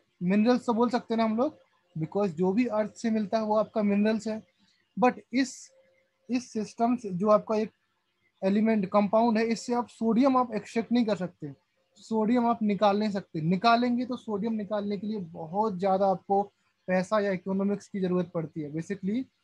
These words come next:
यहाँ पर financial बहुत ज़्यादा लगेगा, आपका पैसा बहुत ज़्यादा लगने वाला है। That is why हम लोग ये sodium नहीं निकालते हैं। तो जिस ओर से हम sodium निकाल सकते हैं, let's say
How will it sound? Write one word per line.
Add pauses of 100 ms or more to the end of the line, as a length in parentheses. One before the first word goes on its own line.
(200)
यहाँ
पर
financial
बहुत
ज़्यादा
लगेगा,
आपका (460)
पैसा
बहुत
ज़्यादा
लगने
वाला
है। (340)
That
is
why
हम
लोग (140)
ये
sodium
नहीं
निकालते
हैं। (600)
तो (140)
जिस (100)
ओर
से
हम
sodium
निकाल
सकते
हैं,
let's
say